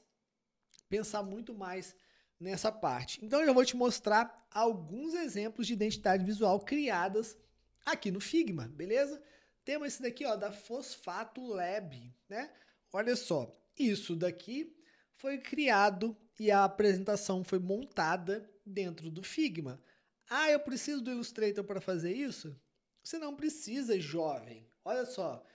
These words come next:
deixa a desejar? Não deixa. Uma marca muito bem trabalhada. Aqui, ó, elementos e textura da marca, outra variação de logo.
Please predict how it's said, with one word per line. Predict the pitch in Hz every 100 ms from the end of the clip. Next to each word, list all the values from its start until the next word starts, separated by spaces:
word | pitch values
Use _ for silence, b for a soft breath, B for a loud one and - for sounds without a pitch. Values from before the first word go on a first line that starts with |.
| b b b b _ _ _ _ _
deixa | 151 160 285 311 262 -
a | 196
desejar? | 196 190 175 170 180 214 151 147 _ _ _ 294
Não | 339
deixa. | 269 233 254 - 131 - _ -
Uma | 254
marca | 185 180 226 - 247 247 _
muito | 170 180 190 214 302 302 285
bem | 185 190
trabalhada. | 190 202 269 254 175 190 160 131 _ _ _ _ _ _ _ _ -
Aqui, | 165
ó, | 220
elementos | 185 180 165 180 180 147
e |
textura | - 139 - 208 247 240 214 214 B B B B _
da | 165
marca, | 147 180 220 214 208 208 208 b b b b -
outra | 233 233 220
variação | 202 190 185 156 - 175
de | 147 143
logo. | 147 202 208 196 190 190